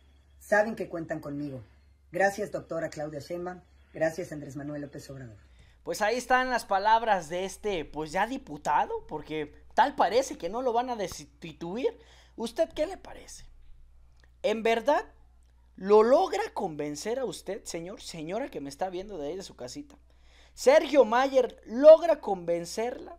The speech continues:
Speaker 2: de que va a hacer las cosas bien, de que se va a alinear, de que va a tener la disciplina,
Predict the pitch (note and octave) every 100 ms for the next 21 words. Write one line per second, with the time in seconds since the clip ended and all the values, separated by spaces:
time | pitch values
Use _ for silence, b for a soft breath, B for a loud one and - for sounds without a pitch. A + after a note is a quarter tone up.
0 | - D#3 F3+ G3 A3+ C4+ B3+ A3+ F3+ -
1 | G3 - C#3 B2 D3 D3 E3+ E3+ E3 F3
2 | G#3 A#3 F#3 D3+ D3 D#3+ - b b -
3 | F#3+ G#3+ G#3+ B3+ C4 A#3 G#3+ A#3+ A#3+ E3+
4 | - C#3 C#3+ D#3 E3 G3